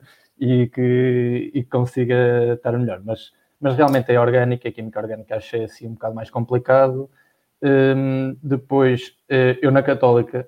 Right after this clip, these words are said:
eh, como é a Universidade Católica, temos uma cadeira no primeiro semestre, hum, que é, eh, pe-, eh, nem é assim, nem sei o nome, só para verem. Eh, ah, eh, humanismo, humanismo, que é basicamente,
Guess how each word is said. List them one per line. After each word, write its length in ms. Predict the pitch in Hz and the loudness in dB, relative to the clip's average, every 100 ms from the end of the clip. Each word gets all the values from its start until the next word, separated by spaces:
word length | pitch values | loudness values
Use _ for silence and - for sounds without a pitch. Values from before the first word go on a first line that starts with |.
| - | -10
eh, 100 | 113 | -12
como 220 | 101 110 | -8 -8
é 80 | 110 | -8
a 240 | 110 - 113 | -8 -6 -4
Universidade 340 | 110 120 113 | 0 2 4
Católica, 460 | 120 127 120 123 120 | 2 2 2 2 2
temos 260 | 127 117 | 4 4
uma 160 | 123 120 | 2 2
cadeira 320 | 120 117 117 | 2 2 6
no 140 | 123 | 4
primeiro 320 | 123 117 117 - | 6 2 0 -2
semestre, 420 | 120 123 127 _ _ _ _ _ _ - | 0 0 -2 _ _ _ _ _ _ 2
hum, 840 | 123 120 117 117 113 117 113 113 - - | 6 6 6 4 0 0 -2 -6 -8 0
que 100 | 127 | 4
é, 400 | 127 123 123 123 - | 6 6 2 -2 -8
eh, 460 | 117 107 104 104 101 - | -6 -4 -6 -6 -10 -2
pe-, 160 | 123 127 | 0 2
eh, 300 | 117 104 101 95 - - _ - | 0 0 -4 -12 -18 -20 _ -2
nem 200 | 113 113 | 2 2
é 20 | |
assim, 160 | 110 127 | 0 2
nem 180 | 131 131 | 2 4
sei 160 | 135 | 4
o 20 | |
nome, 220 | 127 107 104 | 4 2 -2
só 100 | 101 | -4
para 160 | 110 | -4
verem. 180 | 107 98 _ _ _ _ | -6 -10 _ _ _ _
Eh, 360 | 123 117 123 - 131 | 4 4 4 0 2
ah, 300 | 117 - - 131 | 2 0 -4 2
eh, 280 | 123 127 139 | 4 6 6
humanismo, 500 | 156 151 139 - 117 | 6 8 6 2 -2
humanismo, 480 | 135 135 113 101 104 - _ _ _ - | 0 2 0 -2 -10 -16 _ _ _ 0
que 120 | 156 | 2
é 60 | 117 | 4
basicamente, 840 | 120 131 120 113 110 127 127 | 0 -2 -4 -4 -6 -6 -6